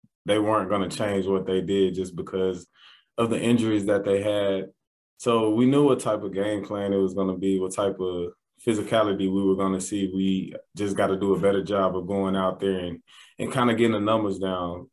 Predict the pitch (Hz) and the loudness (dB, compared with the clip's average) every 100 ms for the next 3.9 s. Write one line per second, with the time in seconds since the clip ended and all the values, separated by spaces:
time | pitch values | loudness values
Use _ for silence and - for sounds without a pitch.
0 | _ 104 110 107 104 110 113 104 98 107 | _ -2 -2 -2 0 0 2 0 0 0
1 | 95 104 101 - 95 - - - 127 127 | 0 0 -2 -6 -10 -12 -14 2 4 4
2 | 110 107 101 95 92 113 107 98 95 90 | 2 2 2 -2 -2 -2 0 0 -2 -2
3 | 101 104 101 98 92 92 85 95 90 | -2 0 2 2 0 -4 -2 -2 -2